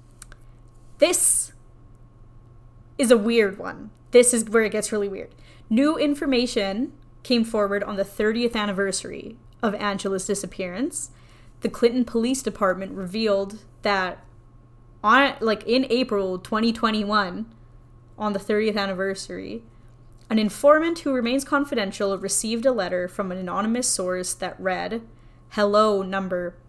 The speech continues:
blank." I'm going to say blank because it's the informant's, uh, court issue number.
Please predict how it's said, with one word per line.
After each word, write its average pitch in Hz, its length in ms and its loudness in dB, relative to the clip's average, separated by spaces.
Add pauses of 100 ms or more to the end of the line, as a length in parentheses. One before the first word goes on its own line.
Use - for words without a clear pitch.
(180)
blank." 185 480 -6 (220)
I'm 208 80 -2
going 208 160 0
to 208 60 -4
say 220 140 0
blank 190 460 -6
because 190 500 -4
it's - 440 -2 (400)
the 208 160 -2
informant's, 196 1040 -2
uh, 185 420 0 (140)
court 202 300 2
issue 202 220 -2
number. 180 460 -6